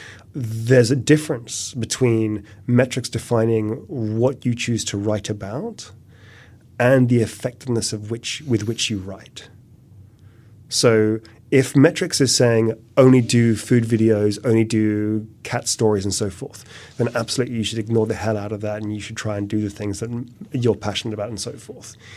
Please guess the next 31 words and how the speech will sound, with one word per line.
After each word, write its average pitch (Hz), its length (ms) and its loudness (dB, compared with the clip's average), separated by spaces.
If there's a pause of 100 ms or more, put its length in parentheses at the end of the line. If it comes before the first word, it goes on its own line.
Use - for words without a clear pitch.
(600)
If - 360 2
you've 131 200 2
said, 127 160 4
like, 113 240 4
"I've 127 240 4
written 123 140 2
this 110 140 0
amazing 117 460 4
thing 107 240 -2
about 104 320 -4
isis, - 640 -8 (500)
but 117 360 0
no 117 260 8
one 113 180 6
is 98 240 -2
reading 110 340 2
this 101 200 -6
thing, 110 400 -14
and 117 160 2
this 127 140 -2
thing 131 400 4 (400)
I 117 100 4
spent 113 480 0 (400)
two - 240 0
weeks 120 320 -2
writing, 110 600 -6 (680)
and 123 140 6
if 120 100 -2
I 131 80 6
can 120 160 -2
spend 110 640 -2